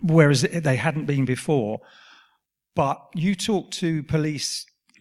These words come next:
who, who watched it then, and even some who watch it now, some p-, police that I've, I've spoken with watch it now, the old programmes,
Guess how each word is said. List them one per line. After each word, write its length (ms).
who, 300
who 440
watched 340
it 100
then, 220
and 100
even 240
some 280
who 100
watch 240
it 80
now, 280
some 280
p-, 140
police 300
that 140
I've, 260
I've 160
spoken 380
with 120
watch 280
it 100
now, 440
the 160
old 440
programmes, 580